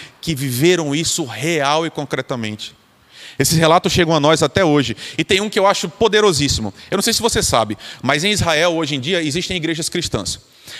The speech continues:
Mas existe o Partido Judaico Cristão Ortodoxo. E eles são os mais violentos no sentido de, é, defender suas próprias crenças.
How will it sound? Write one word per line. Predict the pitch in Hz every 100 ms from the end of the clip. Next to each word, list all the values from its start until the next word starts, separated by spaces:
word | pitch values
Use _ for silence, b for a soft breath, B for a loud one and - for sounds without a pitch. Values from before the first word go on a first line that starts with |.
| B
Mas | 151 190
existe | 175 214
o |
Partido | - 190 - - 233 202
Judaico | 175 139 135 143
Cristão | 135 135 - 180 147
Ortodoxo. | 151 180 156 131 - - 180 B B B -
E | 147
eles | 214 190
são | 180 190 196
os | 190 151
mais | 170 254 175
violentos | 202 226 160 160 165 180
no | 165
sentido | 165 160 - 156 156
de, | 127 147 147 131 120
é, | 117
defender | 127 185 175 165
suas | 156
próprias | - 147 165
crenças. | - 127 107 -